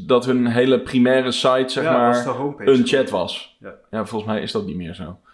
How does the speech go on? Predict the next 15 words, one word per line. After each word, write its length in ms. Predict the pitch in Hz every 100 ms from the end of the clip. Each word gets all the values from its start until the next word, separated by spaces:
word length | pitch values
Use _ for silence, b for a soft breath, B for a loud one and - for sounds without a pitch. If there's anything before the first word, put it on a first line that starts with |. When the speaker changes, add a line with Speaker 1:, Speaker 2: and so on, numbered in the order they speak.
| b b
Speaker 1:
Dus 160 | 87 -
zo 140 | 101
goed 200 | 98 107
werkte 280 | 104 101 -
dat 240 | 104 101 -
dan 160 | 101
denk 140 | 95 101
ik 80 | 98
ook 140 | 104
weer 80 | 107
niet. 280 | 123 170 - -
Speaker 2:
Nee, 220 | 131 131
maar 140 | 117
en 120 | 127
dat, 200 | 123 120